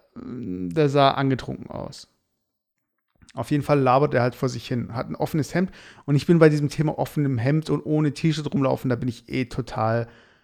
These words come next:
äh, so ähnlich wie bei dem Schlange stehen. Also, ich, ich weiß nicht, also,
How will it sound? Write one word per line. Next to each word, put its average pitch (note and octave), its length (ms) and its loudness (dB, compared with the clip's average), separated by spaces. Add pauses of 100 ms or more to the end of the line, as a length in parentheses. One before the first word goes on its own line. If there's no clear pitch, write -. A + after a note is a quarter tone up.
(160)
äh, C3+ 200 2
so C3+ 140 -4
ähnlich D#3+ 240 2
wie D#3 80 4
bei C#3 80 8
dem C3+ 100 4
Schlange B2 580 0
stehen. A2+ 480 -6 (220)
Also, B2+ 240 -4 (1900)
ich, D3 240 -20 (760)
ich A#2+ 120 -12
weiß B2 180 -2
nicht, - 120 -12
also, C3+ 160 -2